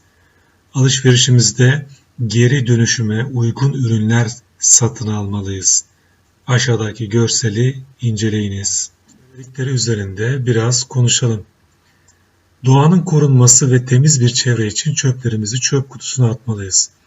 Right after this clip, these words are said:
Buna herkes dikkat ediyor. Dışarı atılan çöpler gerçekten de doğaya zarar veriyor. Çünkü çabucak toprakta yok olmuyor.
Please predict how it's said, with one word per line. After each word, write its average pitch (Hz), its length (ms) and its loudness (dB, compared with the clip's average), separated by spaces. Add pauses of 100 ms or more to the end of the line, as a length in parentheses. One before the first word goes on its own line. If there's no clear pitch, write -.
(880)
Buna 147 340 2 (160)
herkes 127 520 0
dikkat 117 280 -2
ediyor. 101 480 -6
Dışarı 131 360 0
atılan 120 320 0
çöpler 123 480 -6
gerçekten 120 720 -2
de 127 200 -6
doğaya 107 480 -2
zarar 110 420 0
veriyor. 95 360 -10
Çünkü 123 580 -2 (680)
çabucak 117 800 -4
toprakta 117 600 -6
yok 110 320 -6
olmuyor. 107 580 -4